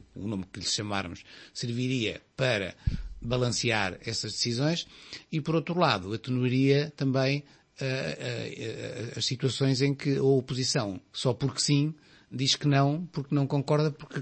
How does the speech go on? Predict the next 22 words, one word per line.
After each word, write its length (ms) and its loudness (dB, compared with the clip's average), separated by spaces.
quer 200 6
discordar, 580 10
eh, 400 6
p-, 760 0
sem 280 12
nenhum 260 12
motivo 360 8
aparente 500 4
de 60 4
determinado 340 6
tipo 200 -2
de 60 4
medidas. 300 6
Era 120 8
uma 140 6
boa 260 12
medida 580 6
haver 280 10
um 100 8
órgão 280 8
consultivo, 800 -2
ah, 300 -2